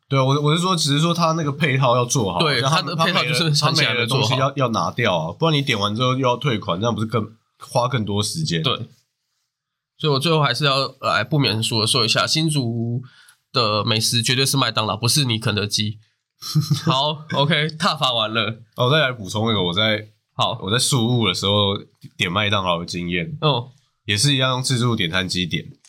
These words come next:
Speaker 1: 但是因为我没有那边的，就是支付的方式嘛。
Speaker 2: 哦，对。
Speaker 1: 所以我一定是选现金支付。
Speaker 2: 是。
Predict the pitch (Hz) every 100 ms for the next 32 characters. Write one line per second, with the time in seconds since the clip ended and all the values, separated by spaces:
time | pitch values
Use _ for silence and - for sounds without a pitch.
0 | _ - 143 156 160 160 143 156 _ 107
1 | 98 117 117 113 110 110 110 95 90 _
2 | _ _ _ _ 107 113 110 110 113 113
3 | 123 90 - 87 98 - 90 71 - _
4 | _ 165 143 147 110 110 139 113 117 123
5 | 131 127 - 87 80 - 104 98 87 82
6 | 85 80 85 71 - - - 139 110